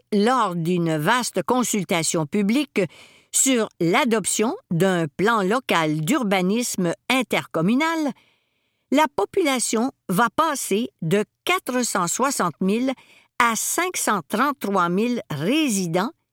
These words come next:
d'ici deux mille trente-cinq, ce qui nécessitera la création de soixante-cinq mille nouveaux logements. Gym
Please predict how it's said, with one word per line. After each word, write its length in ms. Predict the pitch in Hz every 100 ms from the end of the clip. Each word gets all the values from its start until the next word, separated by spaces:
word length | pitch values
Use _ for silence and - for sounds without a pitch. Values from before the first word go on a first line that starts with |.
| _ -
d'ici 480 | 160 226 285 - 311
deux 160 | 196 190
mille 200 | 247 233
trente-cinq, 520 | 185 180 - 202 330 427 - - - - -
ce 140 | - 349
qui 280 | 277 480 381
nécessitera 680 | 233 - 220 202 - 277
la 160 | 233 160
création 680 | - 220 196 185 - 294 - 185
de 200 | 165 175
soixante-cinq 1040 | - - 302 311 - 247 233 214 185 -
mille 260 | 240 262 185
nouveaux 360 | 180 175 226
logements. 500 | 185 160 127 131 123 - _ _ _ _ _ _ _ _ _ _ _ _ _ _ _ _ _ -
Gym 420 | 165 233 359